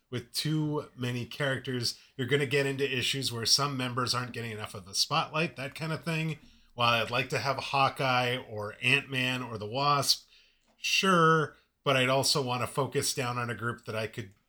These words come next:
do each of them justice." So, uh, this still seems like a lot, a lot of, uh, spotlight to share, but I, I, if anybody's gonna be able to do it, I think,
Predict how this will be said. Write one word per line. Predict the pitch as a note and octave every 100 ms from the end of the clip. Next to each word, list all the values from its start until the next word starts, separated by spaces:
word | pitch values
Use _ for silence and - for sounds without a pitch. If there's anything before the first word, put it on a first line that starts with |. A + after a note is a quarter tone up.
| _ _
do | C3+ C3 - _
each | C#3 B2 C3+
of | G2
them | G#2+ G#2
justice." | F2 G2 F2+ - F2 -
So, | - A#2+ G2+ F#2+ F2 _ _ _ _
uh, | G#2 G2 F#2 F2+ - _ _ _ _ - _ _
this | C#3+ -
still | - F#3+
seems | - F3+ C#3
like | D#3 D3+
a |
lot, | C#3 C3 D3 -
a | C3+
lot | A#2+ B2 C3+
of, | C#3 B2
uh, | C3+ B2+ B2 A#2+ -
spotlight | - - D3+ D3+ C#3 D3+ C#3+
to | D3
share, | - E3+ D3 D#3 F#3 F#3+ - - -
but | C3+ B2+ -
I, | C3
I, | B2 B2+ B2 - -
if | B2+ A#2+ A#2+ C3+
anybody's | B2+ B2+ A#2+ A2+
gonna | - B2
be | A#2 A#2
able | A2
to | G#2+
do | G#2+ A2
it, | G2+
I |
think, | F#2 A2